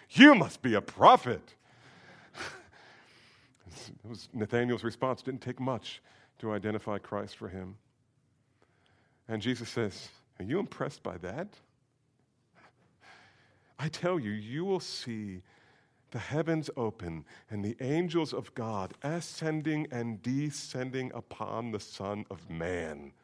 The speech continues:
What does that mean? Jacob's ladder, he's obviously taking that story and applying it here. And he's saying, "Oh, you think, you think that's wonderful.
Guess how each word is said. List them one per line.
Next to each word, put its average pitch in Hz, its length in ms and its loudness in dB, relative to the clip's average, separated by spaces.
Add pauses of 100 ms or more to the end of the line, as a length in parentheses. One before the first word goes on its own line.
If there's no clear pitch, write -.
(280)
What 196 100 -4
does 113 80 -10
that 123 280 4
mean? 95 420 -4 (1040)
Jacob's 147 360 4
ladder, 160 300 12
he's 147 240 2 (100)
obviously 156 460 10
taking 143 480 6 (200)
that 143 280 10
story 147 400 10
and 113 100 6
applying 139 520 10
it 131 120 6
here. 107 400 4 (320)
And 120 100 0
he's 127 160 4
saying, 131 440 10 (180)
"Oh, 143 160 10
you 196 320 8
think, - 560 6 (300)
you 277 160 12
think 240 280 8
that's 180 320 12
wonderful. 131 560 6